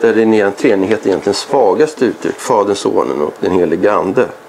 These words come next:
Så det är egentligen en väldigt bl-, luddig kopia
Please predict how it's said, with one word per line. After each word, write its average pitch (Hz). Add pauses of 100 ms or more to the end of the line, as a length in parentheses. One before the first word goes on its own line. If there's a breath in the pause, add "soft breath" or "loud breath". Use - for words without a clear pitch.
(460 loud breath)
Så -
det 110
är 113
egentligen 110
en 104 (100)
väldigt 117
bl-, 104 (1120)
luddig 113
kopia 120